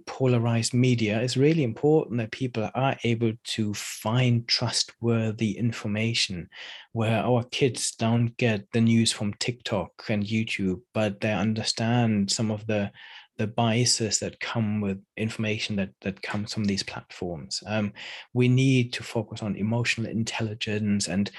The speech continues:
being able to work in teams and collaborate well as part of this interpersonal communication. I talk about the importance of being able to work in, in gigs. So I believe that in the future,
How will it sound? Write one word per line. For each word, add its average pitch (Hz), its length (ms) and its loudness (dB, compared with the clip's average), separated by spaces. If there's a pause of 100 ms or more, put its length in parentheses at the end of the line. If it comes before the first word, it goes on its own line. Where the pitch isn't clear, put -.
(520)
being 117 200 4
able 117 240 2
to - 180 -4
work 120 400 2
in 110 160 -2
teams 117 580 0
and 107 160 -4
collaborate 113 720 -2
well 110 440 0 (680)
as - 100 -2
part - 320 -4
of 104 80 -8
this 110 300 -4
interpersonal 113 760 -4
communication. 110 960 -2 (440)
I 113 100 2
talk - 280 0
about 117 180 0
the 107 60 -2
importance 127 600 2
of 117 140 -2
being 123 220 4
able 120 260 2
to 120 160 -4
work 120 440 2 (100)
in, 117 420 2 (200)
in 120 220 2
gigs. 131 440 2
So 110 120 -6
I 113 160 0
believe 113 560 0
that 104 240 -2 (520)
in 120 100 4
the 117 60 2
future, 113 640 0